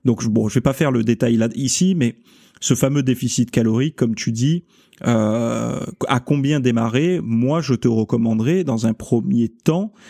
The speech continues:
si tu es actuellement dans une diète de maintien correcte, c'est-à-dire une vraie diète de maintien et pas une diète où ton métabolisme, tu sors d'une sèche,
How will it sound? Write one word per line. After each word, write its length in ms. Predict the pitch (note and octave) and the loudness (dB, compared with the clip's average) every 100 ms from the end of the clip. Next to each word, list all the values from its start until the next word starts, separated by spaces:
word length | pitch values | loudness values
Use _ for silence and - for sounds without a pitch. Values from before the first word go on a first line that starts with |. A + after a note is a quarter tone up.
| - | -18
si 260 | - - E3+ | -6 0 0
tu 300 | - D#3 D#3 | 0 2 2
es 140 | D3 - | 0 -6
actuellement 800 | - A#2+ - - A#2+ A#2 B2 B2+ A#2+ _ _ _ | -4 -4 -2 0 2 2 0 -2 -8 _ _ _
dans 200 | A2 A#2 | 0 2
une 240 | G#2+ A#2+ | 2 0
diète 300 | A2+ A#2 B2 | 0 0 0
de 100 | A#2 | 2
maintien 680 | A2+ A2+ A#2+ A2+ - C3 A#2 A2+ _ - | 0 2 0 -2 -2 0 -2 -6 _ -2
correcte, 500 | D3+ C#3+ C#3 - A2+ | 0 0 -2 -2 -4
c'est-à-dire 480 | - A2+ A2+ A#2 | -2 0 2 2
une 100 | A2 | 0
vraie 200 | A2 C3 | 0 0
diète 200 | C#3 B2 | 2 0
de 80 | A#2+ | 0
maintien 400 | B2 B2+ - C3+ | 0 -2 -2 -2
et 80 | A#2 | 0
pas 160 | - B2+ | 0 0
une 240 | A#2+ A#2+ | 0 -2
diète 520 | A#2+ B2+ C#3 C3+ - - - - - | -2 0 0 -2 -12 -18 -20 -20 -6
où 140 | C3+ | -4
ton 140 | A#2 B2 | 0 0
métabolisme, 800 | B2 B2+ A#2 B2+ C3 - A#2+ G#2+ | 2 0 0 0 -2 -2 -2 0
tu 200 | - A2+ | -2 0
sors 260 | - C3 | 0 0
d'une 200 | A#2+ B2 | 0 -2
sèche, 480 | A#2+ C#3 C3 B2 - | 0 0 0 -4 -10